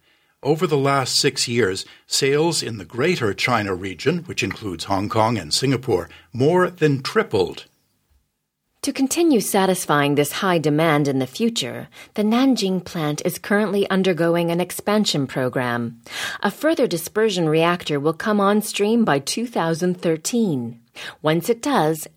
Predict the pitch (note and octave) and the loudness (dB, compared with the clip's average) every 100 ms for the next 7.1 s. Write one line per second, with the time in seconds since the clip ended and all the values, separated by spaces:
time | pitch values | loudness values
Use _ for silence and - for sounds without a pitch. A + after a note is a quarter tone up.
0 | - C4 C4+ C#4 C4 A3+ - G#3+ G#3 G#3 | 0 2 4 2 -2 -8 -2 -2 0 2
1 | G#3 F#3 D#3+ - G#3 G#3+ G#3+ - F3+ F#3 | 2 2 -2 -4 -4 -2 -2 -2 -2 2
2 | F3+ F3+ - E3 D3 E3 G#3+ A#3 F3+ D3 | 2 2 -2 -2 -2 0 -2 0 0 0
3 | C#3 - F#3+ F#3+ F#3+ F3 E3+ D3+ D3 D#3 | -2 -4 -4 -2 -4 -2 0 0 2 0
4 | D3 D3 C#3+ - F3+ - - C3+ A#2+ A#2+ | 0 0 0 -4 -4 -6 -4 -2 -2 -6
5 | B2 - - - - - - C4 A#3 - | -10 -14 -16 -16 -14 -10 0 0 0 -2
6 | - - D3 D#3 F3 F3 D3 C3+ B2+ B2 | -2 2 2 2 4 4 4 2 0 -2
7 | A#2 | -6